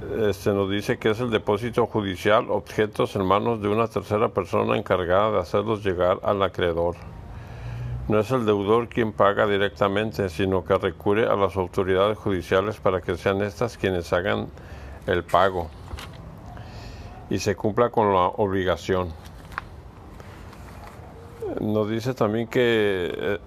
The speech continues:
es el que efectúa el pago por medio de la consignación cuando ésta ha sido aprobada por un juez o tribunal competente. La obligación se extingue. Asimismo, nos dicen el cumplimiento de las obligaciones y sus consecuencias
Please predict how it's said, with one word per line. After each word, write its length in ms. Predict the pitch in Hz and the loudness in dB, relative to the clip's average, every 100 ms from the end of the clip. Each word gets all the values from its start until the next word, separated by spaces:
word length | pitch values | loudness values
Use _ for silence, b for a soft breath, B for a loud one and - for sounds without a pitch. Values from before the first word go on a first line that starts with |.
| - | -4
es 160 | 113 104 | -2 0
el 140 | 127 | 0
que 100 | - | 2
efectúa 420 | 117 107 - 110 120 | 2 0 0 2 2
el 80 | |
pago 300 | - 107 123 120 | 6 4 4 2
por 160 | 104 | 0
medio 320 | 98 110 120 | 2 2 2
de 60 | 123 | 4
la 140 | 104 | 2
consignación 760 | - 101 - 98 95 90 104 117 | 2 -2 -2 0 0 2 0 2
cuando 280 | 120 113 107 | 0 0 0
ésta 280 | - 113 | 2 2
ha 60 | 110 | 2
sido 540 | - 110 117 113 95 | 0 0 2 2 2
aprobada 560 | 90 - 101 90 98 110 | -2 0 2 4 4 4
por 220 | - 98 | 0 0
un 120 | 107 | 0
juez 340 | 107 107 120 120 - - - B B B B - | 0 2 2 -2 -10 -14 -14 B B B B -2
o 100 | 98 | -2
tribunal 520 | - 101 98 98 101 | 0 0 2 2 2
competente. 680 | 123 104 95 101 101 101 95 82 | 0 0 0 2 0 0 -4 -2
La 100 | 87 | -2
obligación 500 | 90 92 87 85 98 | -2 -2 -2 -2 -4
se 140 | 87 | -4
extingue. 560 | 95 - 95 95 90 82 80 - - - - - - - - - - - B B B B B B B B - | -8 -6 -2 -2 -2 -4 -8 -12 -14 -12 -12 -12 -12 -12 -14 -14 -16 -14 B B B B B B B B -6
Asimismo, 500 | 98 95 113 123 131 | -4 0 2 2 2
nos 260 | 123 107 101 | 0 0 -2
dicen 360 | 110 - 127 | -4 -2 0
el 240 | 117 104 98 | 2 0 -2
cumplimiento 600 | 104 95 98 98 107 131 | -2 0 0 0 2 2
de 80 | 120 | 2
las 100 | 101 | 0
obligaciones 580 | 95 92 90 110 120 | 0 0 0 0 0
y 80 | 120 | -4
sus 260 | - 107 - | -4 -6 -2
consecuencias 920 | 98 - 98 107 110 107 127 120 | -2 -2 -2 0 -2 0 0 -2